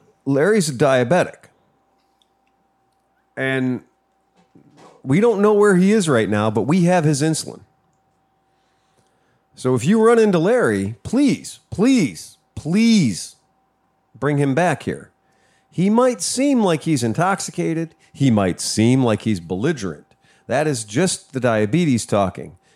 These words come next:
I don't know if you've ever been without your insulin before. It presents a whole lot like alcohol. Um,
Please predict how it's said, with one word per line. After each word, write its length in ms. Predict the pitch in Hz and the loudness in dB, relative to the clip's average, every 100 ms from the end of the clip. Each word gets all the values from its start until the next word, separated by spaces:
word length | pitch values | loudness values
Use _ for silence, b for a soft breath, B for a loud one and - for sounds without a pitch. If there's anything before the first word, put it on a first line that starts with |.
| _ | _
I 100 | - | -6
don't 100 | 113 | -2
know 80 | 123 | 0
if 120 | 123 | 0
you've 120 | 127 135 | 0 -2
ever 140 | 139 | -2
been 200 | 127 147 | -2 -2
without 280 | 131 139 101 | -2 -2 -2
your 120 | 123 | -2
insulin 340 | 156 - 98 | -2 -2 -6
before. 260 | 90 - 98 | -8 -6 -6
It 80 | - | -4
presents 320 | 110 117 123 | -2 -2 -2
a 60 | 104 | -2
whole 160 | 120 | -2
lot 180 | 123 120 | -2 -2
like 180 | 120 110 | -4 -4
alcohol. 500 | 110 95 85 73 - _ _ _ _ _ _ _ - | -4 -6 -10 -14 -18 _ _ _ _ _ _ _ -6
Um, 400 | 98 95 92 | -2 -2 -4